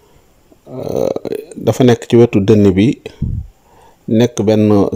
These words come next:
kii bu lunk, bu am benn lunk-lunk noonu. Ndax loolu rek mooy xol bi, wala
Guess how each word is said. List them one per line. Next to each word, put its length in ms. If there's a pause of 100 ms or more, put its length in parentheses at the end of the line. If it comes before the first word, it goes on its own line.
kii 160
bu 140
lunk, 380
bu 340 (140)
am 160
benn 160 (160)
lunk-lunk 560
noonu. 320 (1120)
Ndax 280
loolu 300
rek 120
mooy 200
xol 300
bi, 240 (100)
wala 600